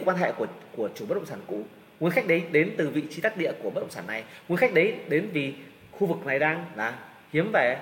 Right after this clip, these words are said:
các vị trí để mà cho người ta thuê, để người ta sử dụng dịch vụ. Mà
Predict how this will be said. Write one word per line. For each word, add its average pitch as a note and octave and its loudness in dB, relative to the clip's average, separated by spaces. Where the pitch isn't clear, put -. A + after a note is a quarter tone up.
các G3+ 0
vị E3+ 2
trí D3+ -6
để C3 4
mà A#2 -4
cho E3 2
người C#3 -2
ta D#3 4
thuê, D#3+ 6
để G2 2
người G#2+ -6
ta C#3 -2
sử A2+ -12
dụng A#2 -12
dịch A#2 -14
vụ. A2+ -6
Mà B2 -4